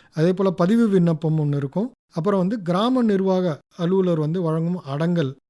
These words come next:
இது கண்டிப்பா வேணும். அடங்கல் இல்லாம வந்து காப்பீடு செய்ய முடியாது. So அடங்கல் வாங்கி கொடுக்கணும். அதே போல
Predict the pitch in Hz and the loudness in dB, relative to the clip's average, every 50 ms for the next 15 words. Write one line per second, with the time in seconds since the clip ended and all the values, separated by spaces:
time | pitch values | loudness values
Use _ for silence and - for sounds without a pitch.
0 | _ _ - 170 220 - 185 160 170 170 175 160 185 170 147 147 139 131 131 - | _ _ -6 -4 -4 -2 -2 -2 0 0 -2 0 0 0 0 -2 -2 -4 -6 -6
1 | 147 151 180 196 208 202 202 180 170 170 175 185 185 190 208 202 180 165 165 185 | -6 -4 -2 -2 -2 -2 -2 -2 -2 -2 -2 -2 -2 -2 -2 -2 -2 -2 -2 -4
2 | 220 - - 170 165 160 170 160 160 127 160 151 156 160 156 143 143 147 147 143 | -6 -4 -4 -4 -2 -2 -2 -2 -2 -2 -2 0 0 0 0 0 -2 -2 -2 -4
3 | 180 247 285 _ _ _ _ _ _ - - 165 156 156 185 202 202 208 202 185 | -4 -6 -8 _ _ _ _ _ _ -12 -8 -6 -4 -4 -2 -2 0 0 0 0
4 | 165 160 165 180 190 202 190 - 170 156 139 160 180 220 214 175 170 185 170 190 | 0 -2 -2 -2 -2 -2 -4 -4 -4 -4 -4 -4 -4 -4 -4 -4 -4 -4 -2 -2
5 | 185 202 262 | -2 -4 -4